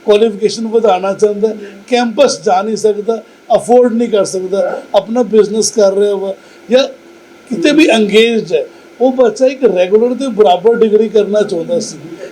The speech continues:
ਇੱਕ ਹੋਰ ਬੜੀ ਖਾਸੀਅਤ ਹੈ ਜੀ, ਅਸੀਂ ਕਿਸੇ ਬੱਚ-, ਕੋਈ ਬੱਚਾ ਅੰਮ੍ਰਿਤਸਰ ਦੇ ਵਿੱਚ ਕਿਸੇ ਕਾਲਜ ਦੇ ਵਿੱਚੋਂ ਬੈਚਲਰਸ ਜਾਂ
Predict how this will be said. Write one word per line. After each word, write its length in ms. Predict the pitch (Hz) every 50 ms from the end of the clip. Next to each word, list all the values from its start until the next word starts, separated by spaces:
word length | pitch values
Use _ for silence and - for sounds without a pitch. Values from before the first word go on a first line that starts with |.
| -
ਇੱਕ 100 | 262 208
ਹੋਰ 260 | 156 165 220 247 254
ਬੜੀ 220 | 233 233 247 262 254
ਖਾਸੀਅਤ 520 | - 175 180 180 - - 208 220 214 208
ਹੈ 80 | 202 202
ਜੀ, 180 | 196 202 214 214 - - - - - - - - - - - - - - - - 185
ਅਸੀਂ 220 | - - 285 285
ਕਿਸੇ 240 | 285 - - 277 262
ਬੱਚ-, 280 | 202 214 196 - -
ਕੋਈ 160 | - 240 262 254
ਬੱਚਾ 480 | 202 208 180 - - 220 220 220 220 - - - - - - - - - - - - - -
ਅੰਮ੍ਰਿਤਸਰ 420 | 196 202 247 262 - - 247 247 247
ਦੇ 140 | 247 247
ਵਿੱਚ 440 | 220 202 202 196 196 - 214 220 214 208 - - - - - - - - - - 180 170 170 170 170 - - - - - - -
ਕਿਸੇ 240 | 208 165 - 285 285
ਕਾਲਜ 440 | - - 208 208 214 226 240 240 -
ਦੇ 140 | 226 220
ਵਿੱਚੋਂ 340 | - 208 214 - - 262 254
ਬੈਚਲਰਸ 600 | 175 - - - 247 240 - 220 240 240 240 202 175
ਜਾਂ 280 | 202 208 214 226 214